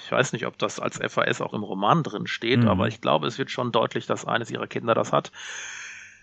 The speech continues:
Speaker 1: Und ihr ist schon ziemlich klar, jo, das ist meine Schuld, dass das so gelaufen ist. Äh, vielleicht auch einer der Gründe, warum sie sich nicht wirklich als Heldin sieht. Ähm,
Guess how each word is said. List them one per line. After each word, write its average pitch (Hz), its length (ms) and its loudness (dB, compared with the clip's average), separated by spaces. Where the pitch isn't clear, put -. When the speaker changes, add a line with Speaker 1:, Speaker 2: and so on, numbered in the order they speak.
Speaker 1:
Und 135 160 4
ihr 185 60 12
ist 214 80 8
schon 202 140 4
ziemlich 170 300 4
klar, 143 240 8
jo, 131 200 2
das 127 220 0
ist 147 120 -8
meine 143 200 6
Schuld, - 260 -2
dass 113 100 2
das 110 160 -4
so 113 80 -4
gelaufen 107 400 -4
ist. - 460 -6
Äh, 113 120 -6
vielleicht 127 300 -2
auch 113 80 -6
einer 120 180 2
der 107 120 6
Gründe, 107 320 0
warum 101 180 -2
sie 98 80 -8
sich 95 160 -12
nicht - 140 -10
wirklich 104 260 -2
als 104 160 2
Heldin 107 240 8
sieht. - 320 -4
Ähm, 123 480 10